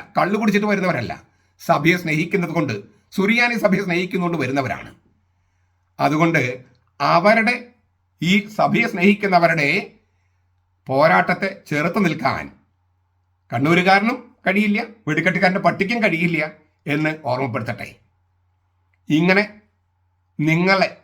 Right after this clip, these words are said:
അതായത് മെത്രാന്മാരെ മുഴുവൻ, അവരുടെ അന്തസ്സ് മുഴുവൻ കെടുത്തിക്കളയുന്ന,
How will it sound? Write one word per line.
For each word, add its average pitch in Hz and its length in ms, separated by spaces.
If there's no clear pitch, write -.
അതായത് 147 280
മെത്രാന്മാരെ 185 640
മുഴുവൻ, 156 360
അവരുടെ 160 280
അന്തസ്സ് 196 380
മുഴുവൻ 175 260
കെടുത്തിക്കളയുന്ന, 170 760